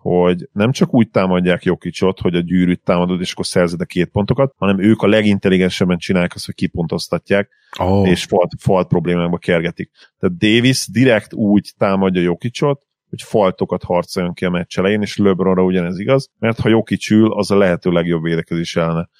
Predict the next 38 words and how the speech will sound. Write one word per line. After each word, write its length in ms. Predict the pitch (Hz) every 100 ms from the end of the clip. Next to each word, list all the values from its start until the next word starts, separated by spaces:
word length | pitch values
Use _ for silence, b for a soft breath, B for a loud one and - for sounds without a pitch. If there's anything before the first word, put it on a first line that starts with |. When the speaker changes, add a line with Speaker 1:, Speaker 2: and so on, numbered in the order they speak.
| _
Speaker 1:
És 60 | -
ezt 140 | -
többször 300 | - - -
megfigyeltem, 760 | 98 95 - 95 95 - 117 117 -
most 280 | 101 98
is 120 | - -
ugye 120 | 92
ezt 160 | 90
csinálták, 580 | - 95 95 107 117 113 _ _ _
és 320 | 101 101 98 -
ami 220 | 113 131
probléma, 580 | - 104 95 98 98 98
és 200 | 95 -
mire, 420 | 104 98 101 98
mire 140 | 104
gondoltam, 400 | 107 98 98 98
hogy 240 | 98 95 95
hibára 380 | - 101 95 92
kényszerítik 520 | - 90 - 95 -
a 40 | 90
bírókat, 540 | 90 92 185 113 117 _ _ _ 95
az 100 | 107
az, 300 | 113 113 -
hogy, 340 | - 98 98
hogy 200 | - 95
emellett, 640 | 104 117 113 92 87 107 - _
mivel 220 | 101 104
a 80 | 104
Lakersnek 480 | 113 123 110 - 101
most 180 | 98 107
az 80 |
is 140 | 120 -
a 40 |
reputáció, 580 | 95 - 87 92 - 98
hogy 140 | 92
kőkemény 540 | - 107 113 117 95 90
védekező 440 | 90 87 - 87
csapat, 440 | 82 98 - 127